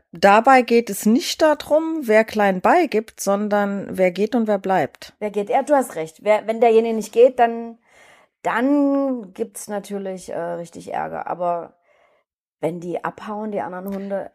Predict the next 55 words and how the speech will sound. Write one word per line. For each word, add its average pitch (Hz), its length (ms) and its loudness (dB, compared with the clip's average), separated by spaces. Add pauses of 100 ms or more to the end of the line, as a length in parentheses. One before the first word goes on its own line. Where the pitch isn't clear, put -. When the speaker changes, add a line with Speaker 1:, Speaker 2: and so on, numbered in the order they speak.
(140)
Speaker 2:
passiert 185 400 -10
meistens 165 320 -10
nichts. 147 300 -6
So 240 100 6
Speaker 1:
Ja. - 20 8
Speaker 2:
meinte 165 240 4
ich - 60 -20
das. - 280 -14 (260)
Genau 202 300 4
so 190 120 -2
Speaker 1:
Genau. 175 100 -4
Speaker 2:
hast 175 220 -6
du 165 40 -16
recht, 156 240 -16
ja. 156 180 -16 (600)
Das - 200 -12
ist 175 160 -16
halt 160 260 -10
der, 165 380 -12 (1600)
das, 185 240 -4
Speaker 1:
Aber 160 140 4
Speaker 2:
wo-, - 40 4
Speaker 1:
es, - 160 -2
Speaker 2:
woran 165 200 0
Speaker 1:
es 165 80 2
Speaker 2:
man - 20 -2
das 170 60 -8
Speaker 1:
kann, 214 400 4
es - 200 -2
kann 202 300 2
halt 156 240 4
so 156 160 -2
weit 143 240 0
kommen, 143 320 -2
ne? 160 120 2
Also, 170 360 4 (260)
Speaker 2:
Na 170 120 -2
klar, 170 360 4
Speaker 1:
ähm, - 100 -12
Speaker 2:
wenn 170 120 2
der 165 100 8
Speaker 1:
ich, 170 60 8
Speaker 2:
andere 170 180 4
nicht 170 140 -2
klein 165 180 4
Speaker 1:
ich, 147 60 -2
Speaker 2:
beigibt 160 440 2
und 180 80 -8
sagt, 160 260 2
„Du 170 40 -8
spinnst 165 380 -8
wohl, 226 100 4
ich 214 100 -4
bleib 139 220 0
hier.“ 202 300 -6